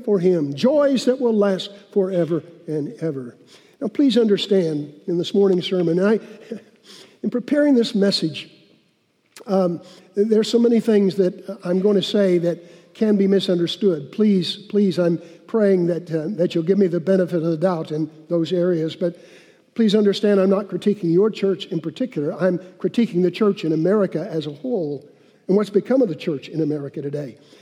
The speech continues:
Because I have preached in hundreds of churches all across America from coast to coast. And I'm, I'm, I'm somewhat, uh, uh, a news junkie, and I'm aware of what's going on in the religious news. And,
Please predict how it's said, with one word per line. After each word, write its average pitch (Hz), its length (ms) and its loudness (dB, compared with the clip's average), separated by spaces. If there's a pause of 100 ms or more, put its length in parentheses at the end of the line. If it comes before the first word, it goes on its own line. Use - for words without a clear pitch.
(160)
Because 202 280 0
I 190 120 2
have 233 300 -2
preached 196 360 0
in 160 140 0
hundreds 226 380 -2
of 170 80 -4
churches 160 400 -4
all 196 160 0
across 196 320 -4
America 190 400 0
from 165 180 -4
coast 180 300 -6
to - 60 -18
coast. - 420 -4 (680)
And 196 160 2
I'm, 196 280 0
I'm, 185 320 0
I'm 180 200 0
somewhat, 180 600 0
uh, 160 220 -2 (380)
uh, 180 300 -8
a 156 60 -2
news 208 320 4
junkie, 165 440 -2
and 160 120 0
I'm 180 140 0
aware 190 280 4
of 190 60 2
what's 196 160 0
going 190 280 2
on 196 220 2
in 190 60 2
the 180 60 2
religious 190 520 0
news. 156 320 -2
And, 170 140 0